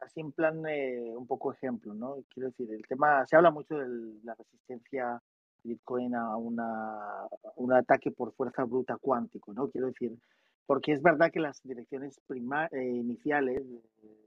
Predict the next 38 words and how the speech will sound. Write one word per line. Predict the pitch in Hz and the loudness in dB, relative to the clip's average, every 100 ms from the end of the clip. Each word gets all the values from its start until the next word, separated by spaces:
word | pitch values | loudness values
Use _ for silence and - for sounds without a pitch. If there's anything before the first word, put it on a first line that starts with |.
| - | -18
desde | 113 113 | -16 -6
el | |
bloque | 123 120 117 | -4 -4 -2
Génesis, | 143 147 131 - 135 - _ _ _ _ - | 0 0 -2 -2 -4 -4 _ _ _ _ 0
eh, | 120 120 | 2 2
podemos | 113 127 131 143 127 | 4 4 4 2 4
ver | 147 147 | 6 8
la | 143 123 | 6 4
clave | 135 135 123 | 0 0 -2
pública. | 175 165 131 - | 0 0 0 -4
Entonces, | 110 107 135 131 | -12 -8 -8 -6
si | 131 | -4
vemos | 120 123 131 120 | -2 0 -2 -2
la | 131 120 117 113 110 | 0 0 0 -4 -4
curva | 127 120 123 | -2 2 6
elíptica, | 180 196 139 - 135 147 _ _ _ _ - | 4 4 -6 -4 -4 -6 _ _ _ _ -8
se | |
podría | 135 120 127 151 | -4 0 2 2
intentar | 151 139 139 135 | 2 2 4 2
hacer | - | 2
un | 143 143 | 0 0
ataque | 131 143 135 147 | 2 2 2 -2
por | 127 110 | -2 -2
fuerza | - 131 147 | 0 2 2
bruta, | 143 156 143 156 | 4 4 4 2
¿no? | 139 160 | 2 0
De | 208 123 117 | 0 0 0
todas | 131 135 139 | 2 4 4
las, | 135 135 135 131 - | 2 0 -4 -8 -18
de | 131 131 120 | -12 -10 -6
todos | 135 135 | -4 -2
los | 135 - | -4 -8
puntos | 156 151 139 139 | -10 -10 -10 -12
que | - | -10
se | 156 | -6
puedan | - 156 139 160 | 2 4 2 -4
y | 120 | -16
demás. | 107 107 | -20 -18